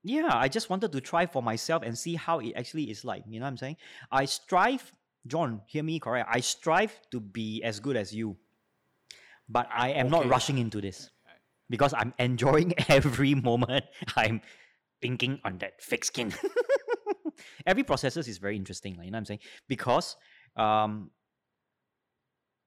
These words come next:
Speaker 1: it is very interesting for, for me to learn new craft, right? So I think learning is lifelong. I'm not preaching for W S G, okay? But I do agree with them that learning is lifelong, okay?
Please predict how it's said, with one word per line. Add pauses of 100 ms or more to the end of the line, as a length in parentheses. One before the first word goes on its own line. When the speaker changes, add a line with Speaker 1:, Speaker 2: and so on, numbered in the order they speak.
(200)
Speaker 1:
it
is
very
interesting
for, (280)
for
me
to
learn
new
craft, (480)
right?
So
I
think
learning
is
lifelong. (760)
I'm
not
preaching
for
W
S
G, (560)
okay? (240)
But
I
do
agree
with
them
that
learning
is
lifelong, (480)
okay?